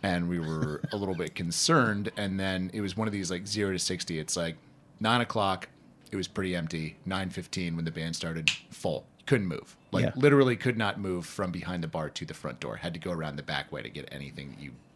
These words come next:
Speaker 1: possibly needed that wasn't within arm's reach.
Speaker 2: Amazing.
Speaker 1: Yeah, it was great. It's a good time.
Speaker 2: Yeah, that
Speaker 1: And
Speaker 2: space is, that space is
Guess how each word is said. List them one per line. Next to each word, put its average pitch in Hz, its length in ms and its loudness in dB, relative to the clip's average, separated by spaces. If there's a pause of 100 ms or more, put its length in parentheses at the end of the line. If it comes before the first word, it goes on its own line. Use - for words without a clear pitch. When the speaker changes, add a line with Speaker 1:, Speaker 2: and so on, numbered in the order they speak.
(220)
Speaker 1:
possibly 78 520 -6
needed 69 280 -10
that 58 100 -10
wasn't - 260 -8
within 69 220 -10
arm's 65 320 -8
reach. 58 280 -10 (220)
Speaker 2:
Amazing. - 400 0 (260)
Speaker 1:
Yeah, - 140 -4 (100)
it 73 40 -8
was 76 100 -4
great. - 280 -6 (160)
It's 104 100 -4
a - 20 0
good 101 180 2
time. - 280 -4 (160)
Speaker 2:
Yeah, 110 160 8
that 110 80 6
Speaker 1:
And 92 80 2
Speaker 2:
space 127 280 8
is, 104 180 4
that - 180 6
space 120 220 4
is 101 120 4